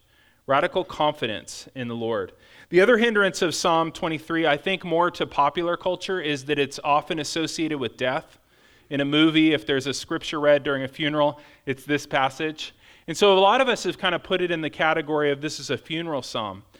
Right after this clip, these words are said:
But if you look at it carefully, guys, this psalm is not about dying. It's about living. It's about living with the absolute confidence that the Lord is all we need.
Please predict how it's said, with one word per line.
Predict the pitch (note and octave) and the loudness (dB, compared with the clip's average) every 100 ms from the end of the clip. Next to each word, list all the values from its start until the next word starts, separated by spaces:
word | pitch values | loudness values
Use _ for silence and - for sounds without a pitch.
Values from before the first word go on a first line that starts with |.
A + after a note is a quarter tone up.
| - - | -20 -10
But | C#3+ | -2
if | D#3+ | -2
you | G3+ | 0
look | D4 D4 | -2 0
at | G#3+ | 0
it | - | -2
carefully, | G3 G#3+ F#3+ D3+ | -2 -2 -2 -2
guys, | C#3 C3 B2+ | -2 -2 -6
this | C#3+ G3 G#3+ | -6 -6 -4
psalm | - G#3+ G3+ | -2 -2 -2
is | C3+ - | -6 -6
not | C3 C#3 F3 B2 C3 | -6 -2 -2 -2 -6
about | B2 C3 A2 | -2 -2 -2
dying. | A#2 B2 D3 G2 G2 - | -4 -4 -4 -8 -12 -18
It's | C3 D3 | -12 -6
about | C3 B2 A#2+ | -2 -2 -4
living. | B2 A2+ F2+ _ _ _ _ _ _ - | -6 -6 -10 _ _ _ _ _ _ -4
It's | D#3+ F#3+ | 0 2
about | E3 F3 D#3+ | 4 4 2
living | D#3+ F#3 G#3 G#3 G3+ E3+ | 2 4 4 2 -2 -4
with | E3 E3 - | -2 -2 -2
the | D#3 - | -6 0
absolute | D3 D#3+ - F#3 E3 E3 - | 2 2 -2 -4 -2 -2 -4
confidence | D#3 D#3 D#3 C3 A2+ G2 - | -2 -2 -2 -6 -6 -10 -10
that | D3 C#3 | -8 -4
the | C3+ | -6
Lord | C3 C#3 D#3 D#3 | -4 -4 -2 -2
is | C3 | -2
all | C3+ C3 | -2 -2
we | B2 | -4
need. | A#2 F#2+ | -8 -10